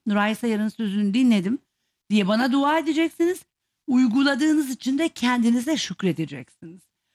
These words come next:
Özellikle bu hafta sadece çarşamba günü gerim gerim gerilmeyin. Ani konuşmalar yapmayın. Ee, vesveseler içerisinde bulunmayın.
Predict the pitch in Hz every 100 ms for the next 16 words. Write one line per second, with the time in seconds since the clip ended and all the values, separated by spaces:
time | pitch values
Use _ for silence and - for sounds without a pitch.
0 | _ _ 233 247 247 269 277 269 311 -
1 | 262 254 214 233 208 202 180 _ - 175
2 | 185 _ 214 226 254 240 180 170 - 185
3 | 175 170 185 202 196 277 202 175 175 226
4 | _ _ _ _ _ _ 185 170 247 254
5 | 285 320 320 226 220 214 233 254 220 185
6 | 180 180 165 156 139 135 127 _ 214 220
7 | 220 226 285 302 220 208 - 196 190 190
8 | 202 196 175 185 - 185 175 156 143 -
9 | _ _ _ _ _ _ _ _ 302 185
10 | 175 180 180 226 - 233 220 226 233 226
11 | 202 208 190 - 190 185 185 170 180 196
12 | 185 170 156 135